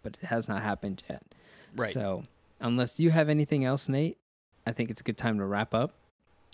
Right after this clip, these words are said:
Speaker 1: So let's go ahead and wrap up. If you guys enjoyed everything you heard, you can find us on all social media at D C E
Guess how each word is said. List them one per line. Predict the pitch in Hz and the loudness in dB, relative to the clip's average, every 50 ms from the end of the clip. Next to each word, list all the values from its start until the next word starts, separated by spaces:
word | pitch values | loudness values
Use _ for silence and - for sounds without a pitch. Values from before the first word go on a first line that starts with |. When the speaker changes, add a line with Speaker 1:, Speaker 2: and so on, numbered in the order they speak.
| - _ - | -20 _ -8
Speaker 1:
So | - - - 127 120 | -2 2 4 4 4
let's | 120 123 120 - | 4 2 0 2
go | - 139 | 2 2
ahead | 127 135 135 | 4 4 2
and | 131 127 | 4 2
wrap | 123 127 - - | 2 2 2 2
up. | 135 120 | 2 2
If | 120 | 2
you | 123 | 2
guys | 120 120 120 117 | 2 2 2 2
enjoyed | 117 127 120 120 | 4 4 4 4
everything | 117 110 113 117 113 110 | 4 2 2 0 0 0
you | 113 | 2
heard, | - 139 139 | 2 2 4
you | 131 127 | 4 2
can | 120 113 | 0 0
find | - - 123 123 123 123 | 0 0 2 2 2 0
us | 120 - | 0 -2
on | - 120 113 | -2 -2 0
all | 110 110 107 | 0 0 -2
social | - - - 160 147 - 147 143 | 0 4 4 4 4 4 4 4
media | 135 135 131 135 131 131 123 | 4 6 6 6 6 6 4
at | 117 - | 2 2
D | - 131 | 0 -2
C | 127 - - 127 | -2 -2 -2 -4
E | - - 139 | -4 -4 -4